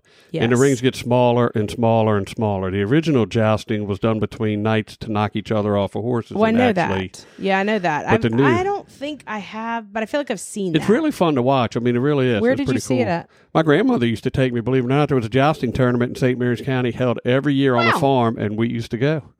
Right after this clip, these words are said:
Speaker 2: There's a fun fact I never knew about you after
Speaker 1: Absolutely.
Speaker 2: being together
Speaker 1: Yep.
Speaker 2: almost twenty years. Okay.
Speaker 1: <laughs> I got
Speaker 2: What'd you do with
Speaker 1: lots of
Speaker 2: Grandma?
Speaker 1: ideas.
Speaker 2: I went jousting. I watched
Speaker 1: Yep.
Speaker 2: jousting.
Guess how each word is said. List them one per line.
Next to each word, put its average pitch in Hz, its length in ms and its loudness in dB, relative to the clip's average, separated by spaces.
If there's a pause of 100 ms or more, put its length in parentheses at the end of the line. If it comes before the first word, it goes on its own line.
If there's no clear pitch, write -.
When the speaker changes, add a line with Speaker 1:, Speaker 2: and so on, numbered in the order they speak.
Speaker 2:
There's 220 240 -6
a 220 40 -18
fun 269 240 -2
fact 285 260 -2
I 302 40 -4
never 302 200 -4
knew 330 80 -2
about 214 300 2
you 214 60 2
after 214 80 4
Speaker 1:
Absolutely. 202 180 -2
Speaker 2:
being 196 160 0
together 175 240 -2
Speaker 1:
Yep. 165 60 0
Speaker 2:
almost 170 160 -4
twenty 180 220 -4
years. 165 220 -4
Okay. 359 440 -2
Speaker 1:
<laughs> - 460 -2
I 101 160 -4 (180)
got 98 180 -8
Speaker 2:
What'd 381 220 0
you - 40 0
do 370 80 4
with 359 80 0
Speaker 1:
lots - 100 -2
of 370 60 2
Speaker 2:
Grandma? 277 380 2
Speaker 1:
ideas. 165 100 -6
Speaker 2:
I 233 520 -2
went 214 280 -6
jousting. 90 480 -16
I 73 60 -14
watched 113 320 -6
Speaker 1:
Yep. - 80 -14
Speaker 2:
jousting. - 240 -18